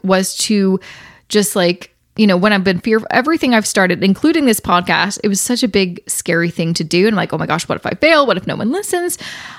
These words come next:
I basically just push that, you know, icky feeling of fear and failure and anxiety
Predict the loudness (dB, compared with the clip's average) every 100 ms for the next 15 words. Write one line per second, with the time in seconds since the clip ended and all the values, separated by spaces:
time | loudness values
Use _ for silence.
0 | -20 _ _ -2 2 4 2 0 _ 0
1 | 2 2 0 2 0 -2 -4 -6 0 0
2 | 0 0 2 2 -2 -8 -12 _ 0 2
3 | 2 0 0 0 2 0 2 2 4 4
4 | 2 0 0 2 4 6 4 2 -2 0
5 | 2 4 2 4 2 2 -2 0 2 2
6 | 0 -2